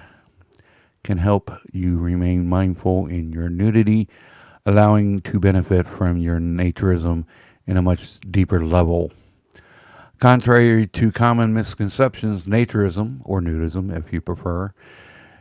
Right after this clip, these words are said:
is not sexual. In fact, it is practically defined by its separation from sexual nudity. Of course, nudists are humans, and humans are sexual,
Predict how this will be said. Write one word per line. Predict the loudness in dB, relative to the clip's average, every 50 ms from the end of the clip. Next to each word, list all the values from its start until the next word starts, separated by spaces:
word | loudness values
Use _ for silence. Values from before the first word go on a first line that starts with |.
| _ _ _
is | 0 0 2
not | 4 2 2 0 -4
sexual. | -4 -2 -2 -2 -2 -2 -4 -4 -4 -4 -6 -10 -14 _ _ _ _ _ _ _ _ _ _ _ -2 0
In | 0 2
fact, | 4 2 2 2 2 0
it | 0 0
is | 2 0 0 -2 -4 -10 -16 _
practically | -2 0 0 0 0 -2 -6 -6 -4 -2 -2 -2
defined | -4 -4 -4 -2 -2 0 -2 -2 -4 -6 -8 _ _ _ _ _ _ -20 _ _ _
by | _ 2 2
its | 2 0 -2 0
separation | 0 0 0 2 2 2 2 2 0 0 -2 -4 -4 -4 -6
from | -10 -6 -2 0 0 0 0 -2 -6
sexual | -8 -14 -16 -16 -16 -16 -16 -16 -8 -2 0 0 0 0 -2 -2 0 0
nudity. | 0 0 0 0 0 0 -2 -4 -4 -4 -4 -6 -8 -12 _ _ _ _ -20 -20 _ _ _ _ _ _ _ _
Of | -10 -10 -10 -10 -10
course, | -8 -6 -4 -2 2 4 4 4 4 2 -4 -8 -12 -16 -18 -20 -20 -20 _ _ _ _ _ _ _ _ _
nudists | 2 6 6 8 8 6 4 2 -2 0
are | 4 4 4 4
humans, | 4 2 2 2 2 4 4 2 2 0 -2 -6 -10 -12 -16 -20 _ _ _ _ _ _ _ _ _ _ _ _
and | -2 -2 -2 0
humans | 0 0 2 2 2 2 4
are | 4 2 2 2
sexual, | 2 2 2 2 2 0 -2 -2 -2 -2 -2 -4 -8